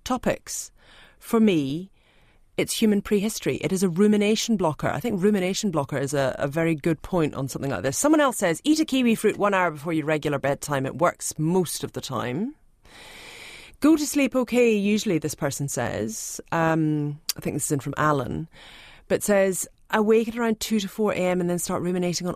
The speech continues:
all the problems and worries." And that's so true. And I remember once reading, uh, a phrase which has always stuck with me, and I can't even remember where it's from. But it's like, it said,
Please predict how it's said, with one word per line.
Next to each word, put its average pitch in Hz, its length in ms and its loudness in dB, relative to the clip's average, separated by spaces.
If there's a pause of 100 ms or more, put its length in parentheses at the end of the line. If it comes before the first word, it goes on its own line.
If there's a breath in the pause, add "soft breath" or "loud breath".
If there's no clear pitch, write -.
(100)
all 170 220 -2
the 180 80 -6
problems 175 420 -2
and 175 80 0
worries." 185 240 2
And 190 140 0
that's 185 160 -2
so 247 160 2
true. 240 320 4
And 220 120 0
I 226 60 2
remember 285 380 2
once 240 340 0
reading, 202 600 2 (100)
uh, 170 300 4 (260)
a 180 60 2
phrase 214 720 0
which 160 100 -6
has 180 120 -6
always 226 260 0
stuck - 260 -2
with 175 100 -6
me, 165 100 0
and 147 80 0
I 156 40 -2
can't 214 260 -6
even 208 140 -2
remember 151 280 0
where 135 140 -2
it's - 120 -8
from. 214 420 -2 (580 loud breath)
But 202 100 2
it's 196 120 4
like, 220 180 0 (160)
it - 140 0
said, 214 180 0